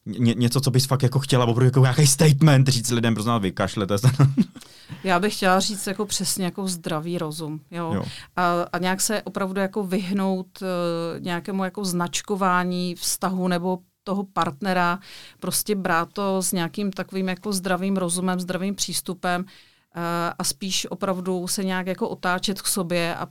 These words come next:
Speaker 2: pozorovat, jak mě v tom vztahu je, jo, to, co mi dělá dobře.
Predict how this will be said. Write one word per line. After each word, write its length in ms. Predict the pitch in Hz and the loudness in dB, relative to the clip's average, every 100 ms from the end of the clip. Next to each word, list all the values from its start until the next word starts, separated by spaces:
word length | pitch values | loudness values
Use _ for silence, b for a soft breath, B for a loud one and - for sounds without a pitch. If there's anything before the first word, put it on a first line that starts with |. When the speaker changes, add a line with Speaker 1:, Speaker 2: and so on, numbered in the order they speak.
| _ | _
Speaker 2:
pozorovat, 600 | 190 170 180 170 175 170 | -8 -4 -2 0 -2 -2
jak 280 | 175 - - | -6 -6 -4
mě 160 | 175 | -4
v 100 | 165 | -4
tom 180 | - 170 | -6 -6
vztahu 420 | 170 - 165 165 | -4 -4 -6 -4
je, 220 | 160 147 151 _ - | -4 -6 -10 _ -18
jo, 200 | 160 160 | -16 -14
to, 120 | 170 | -10
co 140 | - | -6
mi 120 | 185 165 | -6 -4
dělá 220 | 165 170 | -4 -4
dobře. 320 | 151 - | -6 -6